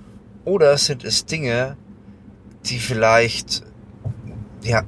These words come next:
die vielleicht interessant sind, mit denen du dich gern beschäftigst, weil du irgendwie dich informieren willst, aber im Großen und Ganzen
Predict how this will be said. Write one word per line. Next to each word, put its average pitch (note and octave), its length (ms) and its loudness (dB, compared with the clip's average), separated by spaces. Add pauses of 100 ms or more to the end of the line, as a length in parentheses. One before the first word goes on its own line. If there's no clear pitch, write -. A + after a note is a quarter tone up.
die - 100 -4
vielleicht G#2+ 340 0
interessant A#2 640 0
sind, G#2 240 0
mit G2 80 -12
denen G#2 100 -6
du G2 60 -6
dich - 80 -12
gern A2+ 200 2
beschäftigst, A2 720 -2
weil G2+ 140 0
du G#2 80 -2
irgendwie G#2 580 -4 (800)
dich - 160 -6
informieren A#2 600 -2
willst, G#2+ 440 -2
aber C3 520 4 (800)
im G#2 100 -12
Großen D#3+ 440 2
und A2 180 -6
Ganzen D3 680 -2